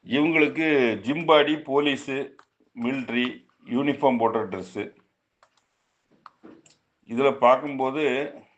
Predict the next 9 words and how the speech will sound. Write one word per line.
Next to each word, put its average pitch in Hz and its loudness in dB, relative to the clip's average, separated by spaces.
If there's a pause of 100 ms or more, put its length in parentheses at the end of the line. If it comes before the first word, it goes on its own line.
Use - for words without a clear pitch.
(840)
கொள்ளி 185 0
முடிஞ்ச 180 -2 (100)
சொத்து 131 -4
கிடைக்கும், 104 -4
வாரிசற்ற 135 2 (120)
சொத்துக்கள் 107 -8
இவர்களுக்கு 110 -8
கிடைக்கும். 95 -6 (1160)
கேஷ்யூ 156 4